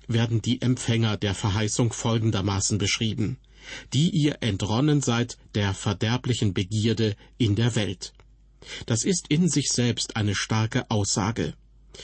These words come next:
Im weiteren Verlauf des Briefes kommt Petrus noch auf die Heuchler zu sprechen, die dem Verderben in der Welt entronnen sind. Es ist jedoch etwas völlig anderes,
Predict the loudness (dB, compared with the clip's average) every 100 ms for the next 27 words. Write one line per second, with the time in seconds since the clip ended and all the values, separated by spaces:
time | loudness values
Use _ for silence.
0 | -16 -2 2 4 2 2 2 2 0 2
1 | 0 0 0 0 -2 0 0 2 2 0
2 | -4 -10 -2 0 0 0 -2 2 0 2
3 | 0 0 -2 -2 -2 0 0 0 0 -2
4 | 0 -2 0 0 0 2 0 -2 -8 -4
5 | 0 0 0 0 0 2 2 2 0 0
6 | 0 0 0 0 -2 -2 -2 0 0 2
7 | 0 0 -2 -4 -12 -16 -20 -20 -6 -4
8 | -2 -2 0 -2 0 -2 -4 -2 -2 0
9 | 0 0 0 0 0 2 0 -2